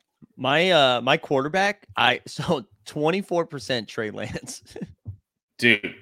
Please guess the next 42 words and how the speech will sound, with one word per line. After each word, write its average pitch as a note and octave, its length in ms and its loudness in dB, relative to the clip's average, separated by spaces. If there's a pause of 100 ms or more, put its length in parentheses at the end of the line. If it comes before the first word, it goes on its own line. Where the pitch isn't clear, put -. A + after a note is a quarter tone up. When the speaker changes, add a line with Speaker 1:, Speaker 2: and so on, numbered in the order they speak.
(120)
Speaker 2:
th-, C3+ 120 -12
but D#3 140 -2
that's F#3+ 240 0
sick. - 420 -8
I F2 40 -10
love G#2+ 280 -2
that. - 240 -14 (720)
Speaker 1:
Yeah, A#2+ 280 -2 (340)
twenty-four G#3 460 -2
percent G#3+ 400 -6
Trey E3+ 300 -6
Lance, C#3+ 360 -4
and B2 160 -8
then B2+ 80 -4
I've B2 120 -6
got, A#2+ 240 -2 (120)
uh, A2 300 4
next B2+ 380 -4
up C3 180 -2
is, A2 140 -14
like, G#2+ 180 -4
sixteen, C3+ 580 -10
I A#2+ 140 -6
got G#2+ 240 -4
Lamar A2 320 -4
Jackson A2 400 -4
at G2+ 80 -10
sixteen G#2+ 380 -14
percent, G#2 420 -10
Hurts G#2 320 -12
at G#2 160 -8
fourteen. G2+ 540 -10
I've E3+ 180 4
got A#2 280 4
way B2+ 340 4
too B2+ 200 -6
much G#2 280 -4
Derek G2 340 -4
Carr F2 320 -6
at E2 140 -12
fourteen B2 400 -12
percent, C3+ 400 -10